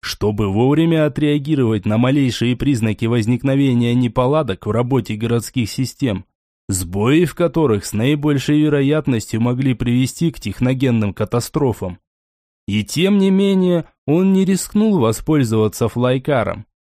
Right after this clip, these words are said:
предпочитая скользить будто тень, вне транспортных артерий инфраструктуры мегаполиса – в мертвой, не представляющей интереса для сканирования зоне.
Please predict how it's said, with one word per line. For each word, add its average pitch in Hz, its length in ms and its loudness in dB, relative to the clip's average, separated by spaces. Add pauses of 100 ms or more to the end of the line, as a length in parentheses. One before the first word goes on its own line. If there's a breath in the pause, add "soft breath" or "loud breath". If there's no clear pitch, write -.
(160)
предпочитая 120 880 0
скользить 135 560 0
будто 120 360 -2
тень, 120 380 -4 (220)
вне 156 420 0
транспортных 127 680 -2
артерий 135 520 0 (120)
инфраструктуры 135 800 0
мегаполиса – 113 920 -2 (300)
в 95 160 0
мертвой, 113 720 0 (260)
не 120 140 2
представляющей 180 880 0
интереса 180 580 0
для 151 180 0
сканирования 165 840 2
зоне. 151 540 -2